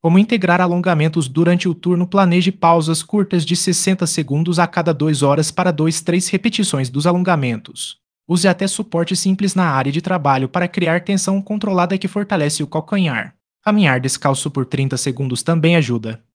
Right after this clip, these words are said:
Tenha palmilhas acolchoadas à mão para repetições rápidas sem perder o foco na postura. Transforme o alongamento em hábito,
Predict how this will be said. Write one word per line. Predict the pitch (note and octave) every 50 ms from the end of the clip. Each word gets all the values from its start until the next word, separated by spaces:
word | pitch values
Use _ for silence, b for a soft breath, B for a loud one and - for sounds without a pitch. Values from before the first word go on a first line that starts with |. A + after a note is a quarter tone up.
| _ _ _ -
Tenha | F3+ E3 E3 D#3+
palmilhas | E3 F3+ F3 D#3+ C#3 A#2+ A#2 B2 C3+ C3
acolchoadas | E3 D#3+ E3+ E3 D#3 - - E3 D3+ E3+ E3+ F#3 F#3 F3
à | F#3+ E3+
mão | D#3+ D3+ E3 F3
para | F#3 G3+ G3
repetições | E3 F#3+ F#3 F#3+ G3+ - F3+ D#3 - E3 E3 E3+ -
rápidas | - E3 E3 E3 - F3 E3+ D#3+
sem | - - D3+ D3
perder | C#3+ - F#3 E3+ D#3 D#3 D#3+
o | D#3 D#3
foco | - - D#3 D3 - E3
na | E3 D#3+
postura. | D#3+ D#3 D3+ - - - - C#3+ B2 A2 F#2 G2+ A3+ _ _ _ _ _ _ _ -
Transforme | D3+ D3+ D3+ - E3 E3 F3
o | F3+ F3+
alongamento | F3+ F#3+ G3 F#3 F3+ D#3 C#3+ C3 B2+ -
em | C#3+ C#3+
hábito, | C3 B2+ C3 B2+ A#2+ - D#3 D#3